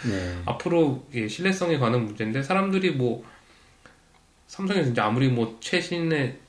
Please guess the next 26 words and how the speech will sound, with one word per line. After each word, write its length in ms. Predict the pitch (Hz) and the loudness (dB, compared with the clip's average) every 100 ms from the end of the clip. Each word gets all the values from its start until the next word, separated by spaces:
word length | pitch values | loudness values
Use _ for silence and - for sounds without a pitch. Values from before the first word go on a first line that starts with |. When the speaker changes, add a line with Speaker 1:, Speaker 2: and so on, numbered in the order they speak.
| _ - | _ -10
Speaker 2:
기능을 360 | - 120 123 | -4 0 2
넣은 220 | 113 107 117 | 2 2 0
신제품을 460 | 151 156 147 139 | -2 -4 0 0
발표한다고 640 | 131 104 - 143 139 131 127 | 0 -6 -6 -4 -2 0 0
한들, 320 | 156 147 135 | 0 0 -2
사람들이 720 | 131 147 147 135 127 113 - - | -2 -4 -2 0 2 0 -4 -14
이렇게 300 | - 107 - | -10 -10 -10
처음부터 680 | - 226 254 254 233 - 180 | 0 4 6 6 2 2 0
좋아하진 480 | - 123 151 185 | 4 4 4 4
않을 200 | 147 107 | 2 2
거잖아요, 360 | 110 107 101 135 | -2 -2 -2 -4
당연히. 300 | 135 104 101 | -4 -4 -6
Speaker 1:
음, 480 | 101 101 98 92 90 - | -6 -6 -8 -10 -10 -4
네. 380 | 110 101 92 90 - - | -2 0 -4 -8 -12 -14
Speaker 2:
그래서 220 | - 220 220 | -2 -2 2
그런 400 | 170 220 240 233 | 4 6 6 6
거는 500 | 220 214 196 131 131 - _ | 4 4 2 0 -4 -12 _
차츰차츰 720 | - 285 285 320 285 302 - - | -4 -2 2 2 2 0 -2 0
해결될 400 | 294 311 160 127 | 4 4 4 4
거라 200 | 190 160 | 4 4
믿어요. 480 | 110 117 104 104 101 - _ _ _ - - | 4 2 2 -2 -8 -14 _ _ _ -16 -8
Speaker 1:
음. 460 | 104 95 92 87 87 | -6 -6 -8 -10 -2
Speaker 2:
근데 260 | 214 220 - - _ _ _ _ - | 0 0 -2 -18 _ _ _ _ -2
이 200 | 180 190 | 4 6
원인을 520 | 117 135 202 247 233 | 8 8 8 8 8
좀, 360 | 220 170 - | 6 4 2